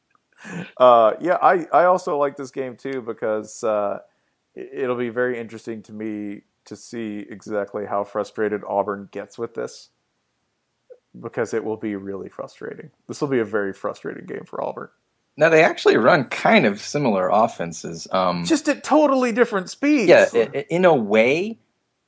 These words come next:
Speaker 2: it's gonna be kinda like watching a game just pressing fast forward at random.
Speaker 1: It, Auburn,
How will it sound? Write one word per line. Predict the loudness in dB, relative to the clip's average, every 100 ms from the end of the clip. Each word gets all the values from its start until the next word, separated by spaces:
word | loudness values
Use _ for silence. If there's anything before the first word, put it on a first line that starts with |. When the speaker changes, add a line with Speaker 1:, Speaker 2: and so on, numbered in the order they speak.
| _ _ _ -12
Speaker 2:
it's | -12 -6
gonna | -4 -2
be | -4
kinda | -2 0 2
like | 2
watching | 2 2 0 -2 -4 -6
a |
game | -4 -2 0 -2 -4
just | -8 -10 -2
pressing | 0 0 0
fast | 2 2 2
forward | 2 4 6 6
at | 4
random. | 2 0 -4 -10 _ -8
Speaker 1:
It, | -4 6
Auburn, | 8 8 4